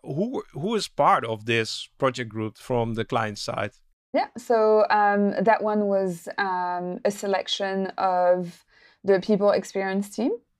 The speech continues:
Speaker 2: Um, so they are people that would potentially have some knowledge with, um, human-centered design, um, but the majority would, uh, probably have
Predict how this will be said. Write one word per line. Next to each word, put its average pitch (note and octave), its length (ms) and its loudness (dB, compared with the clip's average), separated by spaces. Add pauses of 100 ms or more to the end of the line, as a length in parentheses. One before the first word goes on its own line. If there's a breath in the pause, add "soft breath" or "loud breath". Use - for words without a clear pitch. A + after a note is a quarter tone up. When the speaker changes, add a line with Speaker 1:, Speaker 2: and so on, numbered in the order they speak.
(240)
Speaker 2:
Um, F#3+ 460 0
so G3 340 6
they G3+ 220 6
are G#3+ 420 4 (480 loud breath)
people A3 360 6
that G3+ 320 6
would G#3 440 6 (160)
potentially C#4 600 2
have C4+ 180 0
some B3+ 240 4
knowledge B3+ 680 4
with, A3 680 4
um, G3+ 680 2 (240)
human-centered G#3+ 640 2
design, G#3 320 2 (560 soft breath)
um, G#3 560 4 (140)
but G3 480 4
the A3+ 120 6
majority F#3+ 720 6
would, F#3 220 4 (180)
uh, F3+ 300 0
probably F#3+ 400 0
have F3 320 0